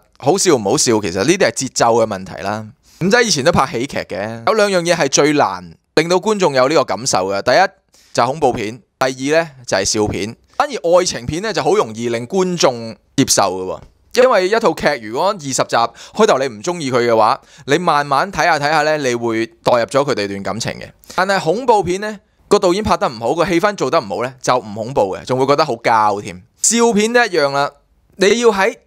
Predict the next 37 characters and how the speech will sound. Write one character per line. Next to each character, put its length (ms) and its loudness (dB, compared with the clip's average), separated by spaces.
情 460 -2
理 180 0
之 320 -4
內 320 2
就 180 2
意 280 -2
料 200 2
之 160 -4
外， 240 2
呢 80 -2
樣 240 4
嘢 160 -2
呢， 80 0
唔 160 -2
係 140 2
咁 140 -2
容 160 -10
易 80 -10
做 200 2
得 40 0
到 160 -6
嘅。 100 -4
所 180 4
以 40 -8
呢， 140 2
你 120 0
睇 220 2
一 20 -4
啲 40 -20
偉 240 0
大 280 -2
嘅 360 -2
喜 140 0
劇 140 2
演 200 -8
員 160 -4
呢， 160 -4